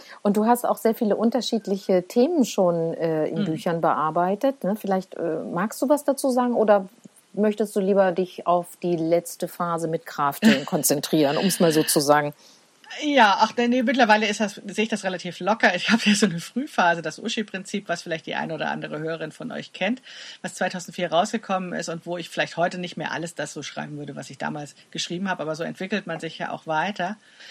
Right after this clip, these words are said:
Speaker 2: Aber Kern oder wa-, alles oder roter Faden, was sich durch meine Bücher immer durchzieht, ist, dass es mir darum geht, eben Frauen zu stärken, Frauen, ähm, eben zu helfen, ein eigenes Bild von sich zu entwickeln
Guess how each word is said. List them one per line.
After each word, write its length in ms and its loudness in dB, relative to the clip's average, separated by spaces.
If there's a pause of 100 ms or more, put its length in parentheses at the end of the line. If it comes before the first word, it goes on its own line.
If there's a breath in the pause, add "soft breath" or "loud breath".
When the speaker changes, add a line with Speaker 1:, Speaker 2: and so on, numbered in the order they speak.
(160 loud breath)
Speaker 2:
Aber 200 4
Kern 480 0
oder 140 2
wa-, 140 2
alles 340 -4
oder 200 -4
roter 240 0
Faden, 500 0
was 140 -4
sich 100 -12
durch 180 -10
meine 200 -8
Bücher 360 -10
immer 300 2
durchzieht, 560 -8 (380 loud breath)
ist, 260 -10
dass 140 -6
es 160 -12
mir 180 -6
darum 440 -4
geht, 340 -6
eben 340 -8
Frauen 440 -10
zu 180 -10
stärken, 680 -8
Frauen, 580 -8
ähm, 360 -8 (440 loud breath)
eben 200 -8
zu 120 -6
helfen, 540 -4
ein 220 -10
eigenes 420 2
Bild 240 0
von 200 0
sich 160 -8
zu 120 -8
entwickeln 600 -4